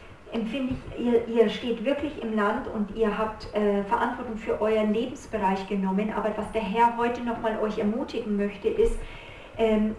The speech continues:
auch von Eltern oder wir sind in der Gesellschaft platziert und unser Anspruch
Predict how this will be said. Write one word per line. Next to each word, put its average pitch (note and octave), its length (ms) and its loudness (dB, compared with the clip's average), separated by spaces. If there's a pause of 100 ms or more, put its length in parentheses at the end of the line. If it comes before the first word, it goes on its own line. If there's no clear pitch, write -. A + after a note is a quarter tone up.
(100)
auch C#4+ 420 12
von - 160 -2
Eltern C4 640 4
oder A3+ 160 8
wir A3 120 4
sind A#3 180 -4
in A3 140 -2
der G#3+ 80 2
Gesellschaft A#3 680 4
platziert - 540 2 (180)
und A3 180 0 (140)
unser A#3+ 260 8
Anspruch - 360 2